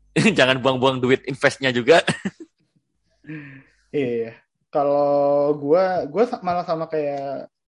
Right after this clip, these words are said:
Speaker 2: sama Nuha, Haas yang jadi mobil paling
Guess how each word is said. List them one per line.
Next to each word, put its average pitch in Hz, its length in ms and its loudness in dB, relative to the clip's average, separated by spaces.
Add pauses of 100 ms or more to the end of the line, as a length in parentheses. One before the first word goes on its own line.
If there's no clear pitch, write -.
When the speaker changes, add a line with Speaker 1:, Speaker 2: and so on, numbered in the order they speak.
(540)
Speaker 2:
sama 147 400 -4
Nuha, 139 420 -6 (340)
Haas - 500 -4 (800)
yang 147 360 2
jadi 143 440 0 (680)
mobil 139 380 -2
paling 139 360 0